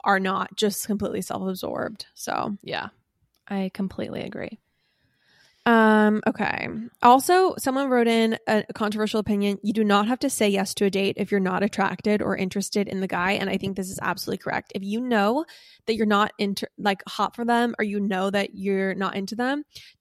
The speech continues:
Speaker 1: don't waste their time on a date. Don't try to
Speaker 2: Right.
Speaker 1: give them a chance. If you know, you know. Don't waste your time. Don't waste their time.
Speaker 2: Yeah.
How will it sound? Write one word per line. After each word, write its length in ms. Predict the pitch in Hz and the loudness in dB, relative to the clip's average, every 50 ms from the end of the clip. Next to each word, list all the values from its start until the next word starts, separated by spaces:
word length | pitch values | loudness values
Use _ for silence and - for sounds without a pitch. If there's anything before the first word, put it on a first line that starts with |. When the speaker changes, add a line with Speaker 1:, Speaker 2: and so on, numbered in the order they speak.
| _ _ | _ _
Speaker 1:
don't 260 | - 233 214 233 - | 0 2 2 2 2
waste 200 | 233 240 240 - | 0 -2 -2 -2
their 100 | - 254 | -4 -4
time 240 | - 233 220 208 208 | -4 -2 -2 0 0
on 80 | 208 208 | 0 0
a 40 | 196 | 0
date. 320 | 196 190 196 - 220 - | -2 -2 -2 -4 -6 -4
Don't 220 | - 220 208 208 | -4 -2 -2 -2
try 180 | 214 - 262 214 | -6 -6 -4 -2
to 80 | 208 214 | 0 0
Speaker 2:
Right. 160 | 262 294 277 | 0 2 2
Speaker 1:
give 220 | 208 202 202 190 | 2 2 0 -2
them 240 | 196 208 208 202 - | -2 -2 -2 -2 -2
a 60 | 196 | -6
chance. 680 | - - - 190 185 196 208 226 285 320 - - - - - - - - - _ _ - | -6 -4 -4 -2 -2 -2 -2 -2 -4 -4 -6 -10 -12 -14 -18 -20 -20 -20 -20 _ _ -4
If 120 | 240 214 | -4 -2
you 140 | 220 254 269 | 0 -2 0
know, 500 | 277 254 220 202 208 233 269 311 339 349 - _ _ - | 0 0 2 2 2 2 2 2 0 -2 -6 _ _ -2
you 160 | 220 214 208 | 0 0 2
know. 340 | 196 185 - - - 208 - _ _ _ _ _ | 2 0 -2 -4 -8 -12 -14 _ _ _ _ _
Don't 180 | - 226 214 202 | 0 0 2 2
waste 220 | 247 254 233 - | 0 0 0 0
your 100 | 233 220 | -2 -2
time. 180 | - 233 214 214 | -2 -2 -4 -2
Don't 180 | 208 196 180 | -2 -4 -2
waste 220 | - 185 190 - - | -2 -4 -6 -6 -8
their 140 | - - - | -10 -10 -8
time. 140 | - - | -8 -4
Speaker 2:
Yeah. 240 | 170 165 175 - 185 | -2 -2 -2 -2 -4